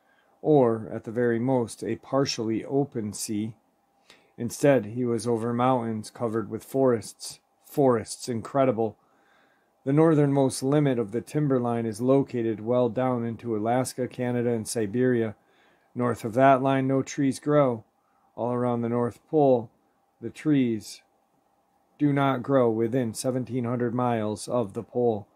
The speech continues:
What have we here? We have a well-authenticated flight of Admiral Richard E. Byrd to a land beyond the pole that he so much wanted to see because it was the center of the great unknown,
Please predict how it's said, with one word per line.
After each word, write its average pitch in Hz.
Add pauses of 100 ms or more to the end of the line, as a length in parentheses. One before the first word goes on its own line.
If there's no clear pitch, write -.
(1040)
What 127
have 131
we 135
here? 117 (760)
We 143
have 127
a 113
well-authenticated 127
flight 120
of 127
Admiral 117
Richard 120
E. 139
Byrd 120
to 123
a 123
land 120
beyond 113
the 127
pole 123 (720)
that 135
he 135
so 139
much 139
wanted 123
to 117
see 127
because 120
it 113
was 127
the 120
center 117
of 117
the 113
great 117
unknown, 113